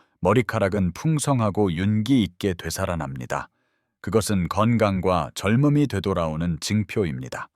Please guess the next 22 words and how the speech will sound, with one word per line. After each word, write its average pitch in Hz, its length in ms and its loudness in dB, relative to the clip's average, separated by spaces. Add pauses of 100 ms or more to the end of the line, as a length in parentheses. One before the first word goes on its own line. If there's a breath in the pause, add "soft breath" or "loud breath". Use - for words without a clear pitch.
(640)
저 101 180 4
로버트 117 400 4
그리어스는 101 680 2 (240 soft breath)
제 104 160 0
삶 92 300 0
전체를 127 560 0
걸쳐 98 380 -2
쌓아온 107 640 2
경험과 82 720 0 (380 soft breath)
과학적 120 640 0
지식을 101 420 0
바탕으로 82 720 -4
이 131 160 6
이야기를 87 680 0
여러분께 76 540 -4
전합니다. 65 680 -6 (580)
그리고 95 220 0
다음 135 420 4
영상에서는 98 800 2 (300)
노화된 101 560 2
눈을 131 380 4
회복시켜 - 640 -2